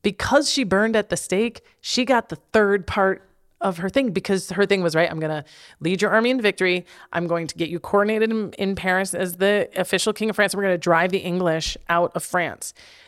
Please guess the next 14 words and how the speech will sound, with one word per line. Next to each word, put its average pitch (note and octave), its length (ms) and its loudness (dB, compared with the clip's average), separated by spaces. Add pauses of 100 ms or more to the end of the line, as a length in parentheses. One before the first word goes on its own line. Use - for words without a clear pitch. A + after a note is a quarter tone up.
The F3+ 80 0
Burgundies B3+ 500 4
and G#3 80 0
the - 80 0
Armagnacs F#3+ 680 0
join G#3 360 -2
forces F#3+ 380 -2
and E3 80 -6
expel F#3 420 -2
the G#3 120 0
English F#3 440 -2 (140)
out F3+ 260 -2
of F#3 140 -4
France F3 560 -4